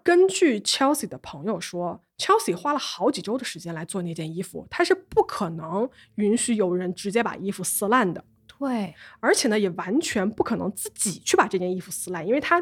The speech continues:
Speaker 1: 就，你知道，很宝贵这件衣服嘛。
Speaker 2: 是的。
Speaker 1: 法医也证实哦，这件衣服上的痕迹显示说她肯定不是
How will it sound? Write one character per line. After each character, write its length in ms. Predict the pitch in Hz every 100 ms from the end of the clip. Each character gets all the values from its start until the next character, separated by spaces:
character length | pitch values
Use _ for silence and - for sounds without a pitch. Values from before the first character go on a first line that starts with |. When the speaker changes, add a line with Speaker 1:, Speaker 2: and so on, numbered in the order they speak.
| 349
Speaker 1:
就， 120 | - 254
你 80 |
知 60 | 214
道， 160 | 311 -
很 120 | - 339
宝 180 | 226
贵 120 | 175 294
这 80 |
件 200 | 302 233
衣 40 | 302
服 120 | 220
嘛。 80 | 160
Speaker 2:
是 180 | - 240
的。 160 | 233 214 - _ _ _ _
Speaker 1:
法 360 | - 247 185
医 180 | 196 330
也 140 | 440 208
证 240 | 285 240
实 220 | 208 - 175
哦， 160 | 175
这 160 | - 392
件 200 | 349 269
衣 100 | 302
服 100 | 302
上 160 | 254
的 80 | 220
痕 300 | - - 180
迹 240 | 208 311 247
显 300 | - - -
示 200 | - 208
说 160 | -
她 120 | 233 285
肯 180 | -
定 100 | 180
不 100 | 170
是 100 | 170